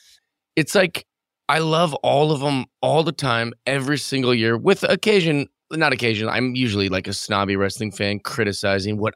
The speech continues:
I would have changed with my friends, but we enjoy every pay-per-view nonetheless. They're always fun, they're always great. But I think this year, All In, in London with Chris Jericho and Will Ospreay was th-,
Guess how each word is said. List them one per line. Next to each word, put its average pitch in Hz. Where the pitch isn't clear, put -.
I 101
would 95
have 95
changed 107
with 113
my 107
friends, 113
but -
we 175
enjoy 170
every 156
pay-per-view 135
nonetheless. 135
They're 127
always 151
fun, 131
they're 107
always 135
great. 104
But 127
I 143
think 147
this 170
year, 131
All 160
In, 131
in 170
London 120
with -
Chris 151
Jericho 135
and 120
Will 127
Ospreay 113
was 127
th-, -